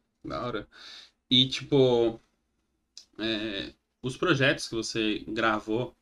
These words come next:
tanto do Segredos de um Mágico, o,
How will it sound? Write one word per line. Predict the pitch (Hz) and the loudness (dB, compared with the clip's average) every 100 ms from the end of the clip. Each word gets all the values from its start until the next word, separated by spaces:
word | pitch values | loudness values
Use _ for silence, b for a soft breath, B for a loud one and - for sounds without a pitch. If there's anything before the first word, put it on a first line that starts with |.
| b b b b _ - | b b b b _ -4
tanto | 123 151 - 156 131 | -2 0 0 2 2
do | 113 120 113 110 104 95 85 | -2 -2 0 0 -2 -6 -10
Segredos | - 113 110 107 | -6 -2 -2 -2
de | 110 | -4
um | 107 | -2
Mágico, | 101 107 120 117 110 | 0 0 -2 -4 -6
o, | 101 - 104 101 101 95 | -4 -4 -6 -6 -10 -12